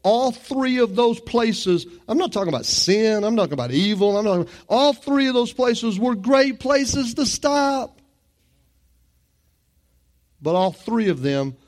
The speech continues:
would have prevented Elisha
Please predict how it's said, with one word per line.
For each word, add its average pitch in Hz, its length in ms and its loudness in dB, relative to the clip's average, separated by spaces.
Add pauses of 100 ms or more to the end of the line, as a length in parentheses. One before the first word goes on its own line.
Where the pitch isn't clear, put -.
(360)
would 151 160 -2
have 135 160 -4
prevented 143 600 -2 (340)
Elisha 131 680 -4